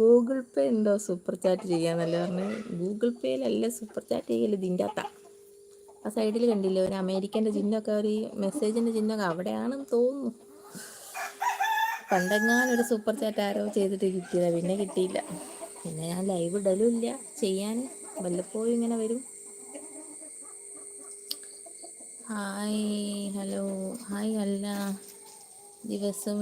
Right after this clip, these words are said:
ലൈവ് ഇട്ട് ലൈക്ക് തരും, ഇടയ്ക്കിടയ്ക്ക് ഇട്ടാൽ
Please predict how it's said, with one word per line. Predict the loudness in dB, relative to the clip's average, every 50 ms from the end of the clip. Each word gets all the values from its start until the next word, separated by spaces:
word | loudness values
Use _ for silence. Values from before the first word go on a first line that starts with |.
| 0
ലൈവ് | 0 0 -2 -2 -4 -4 -6 -6
ഇട്ട് | -8 -10 -10 -10 -8 -8 -6 -6 -8 -8 -8 -8 -8 -8 -8 -8 -8 -8 -8 -6 -6 -4
ലൈക്ക് | -4 -4 -4 -4 -8 -8 -6 -4 -2
തരും, | -2 0 0 0 0 2 2 2 0 -2 -4 -2
ഇടയ്ക്കിടയ്ക്ക് | -2 0 0 0 0 0 0 0 2 0 0 0 -2 -2 -2 -4 -6 -6
ഇട്ടാൽ | -8 -10 -8 -6 -4 -4 -4